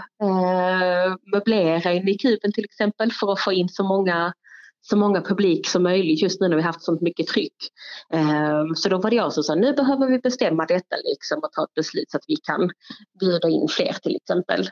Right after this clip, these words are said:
Eh, och sen var ju alla var med på det här beslutet, så att vi tyckte likadant. Så det var inte det att jag behövde gå emot någons vilja, utan här tyckte vi likadant. Men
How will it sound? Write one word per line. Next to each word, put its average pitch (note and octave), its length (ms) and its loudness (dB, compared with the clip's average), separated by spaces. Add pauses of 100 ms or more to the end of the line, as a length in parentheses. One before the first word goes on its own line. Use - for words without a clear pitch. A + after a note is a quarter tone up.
(120)
Eh, E3+ 440 2
och F#3 100 0
sen E3+ 160 0
var D3+ 80 0
ju E3 160 2 (220)
alla F#3+ 220 2
var D#3+ 120 0
med F3+ 420 0
på B3 60 -4
det B3+ 80 0
här C4 100 2
beslutet, - 280 -4
så F3+ 60 0
att E3 140 -6
vi E3 120 -4
tyckte F3 320 -2
likadant. F3 680 -2
Så - 220 -6
det F3 60 -2
var E3+ 80 -2
inte F3+ 140 -4
det F#3 80 0
att E3+ 100 -4
jag E3 160 -2
behövde D#3+ 460 -4 (540)
gå F#3+ 140 0
emot F3 380 2
någons E3 420 0
vilja, E3 300 2
utan - 220 -6
här E3+ 100 -2
tyckte G#3 280 -2
vi E3 60 0
likadant. - 600 -2
Men D#3+ 140 0